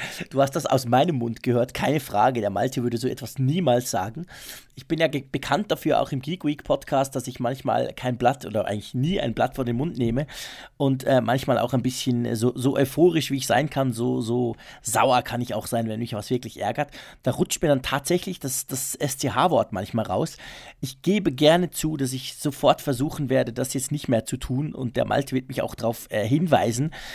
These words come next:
ich werde nach wie vor kritisch sein. Ich werde auch mal sagen, das ist ein totaler Mist oder das ist völlig, die sind ja völlig unfähig und solche Geschichten. Aber das S-C-H-Wort, gebe ich zu, gehört eigentlich nicht in einen Podcast.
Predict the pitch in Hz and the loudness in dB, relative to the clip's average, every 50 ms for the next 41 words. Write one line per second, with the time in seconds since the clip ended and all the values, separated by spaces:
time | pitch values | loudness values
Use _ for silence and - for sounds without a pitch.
0 | - - - - - - 156 180 190 165 139 127 175 - 190 170 - 151 139 131 | -16 -12 -10 -6 2 6 6 8 8 8 8 6 6 6 2 2 4 6 6 6
1 | 127 123 - - 156 175 - 202 180 - - 143 139 147 - - 131 - 131 131 | 6 4 4 2 0 2 2 0 -2 4 6 6 6 6 2 -4 -2 0 0 2
2 | 120 117 127 - 135 127 113 120 117 117 120 123 127 117 120 - 110 117 123 - | 2 0 0 0 0 2 2 2 2 2 0 0 -2 -2 -2 -2 -2 -2 0 0
3 | 127 120 - - 113 110 143 135 120 117 131 170 160 - - 113 117 120 120 117 | -2 -2 0 4 4 4 4 4 2 2 0 0 -2 -2 -4 -2 0 0 0 -2
4 | 110 113 - - 135 135 139 135 131 - - 120 117 120 - 117 - 135 127 120 | -4 -6 -2 0 0 2 2 0 -2 -4 -8 -10 -6 -4 -4 -2 0 0 0 0
5 | - - 165 190 175 - - 135 139 131 143 120 107 123 143 147 147 131 - 139 | 0 0 -2 -2 -2 0 -2 -2 0 -2 -2 -4 -2 -2 -2 -2 -2 -6 -6 -8
6 | 131 - - 139 - - - - - - - - _ - 120 127 127 123 117 113 | -8 -8 -8 -10 -10 -10 -14 -16 -16 -18 -20 -6 _ 0 0 2 0 2 0 -2
7 | 113 - - 123 98 107 123 135 127 120 127 - - - 135 135 147 135 - - | -2 0 0 0 4 6 6 8 8 6 4 2 2 2 2 2 2 -2 -2 -4
8 | 147 135 123 123 113 123 117 - - 123 120 127 120 - - 165 - - 165 120 | -2 0 2 2 2 2 0 0 -4 -4 -4 -4 -4 -2 -4 -2 0 0 0 0
9 | 107 104 - - 107 107 - - - 104 110 - - - | 0 -2 -2 -4 -4 -6 -6 -2 0 0 0 0 0 -6